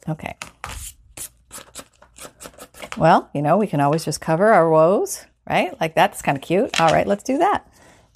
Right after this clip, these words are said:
And we're gonna use the glue stick. Now we're gonna slap her down.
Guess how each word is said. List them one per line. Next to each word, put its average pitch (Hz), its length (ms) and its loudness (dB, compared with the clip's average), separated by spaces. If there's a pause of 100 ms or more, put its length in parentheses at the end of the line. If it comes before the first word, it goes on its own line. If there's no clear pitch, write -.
And 170 240 2
we're 160 80 -2
gonna 139 160 -2
use 139 140 -2
the 151 40 -6
glue 147 160 -2
stick. - 400 -4 (2250)
Now 55 280 -2
we're - 100 -2
gonna - 200 -10
slap 175 640 0
her 196 80 2
down. 151 600 -4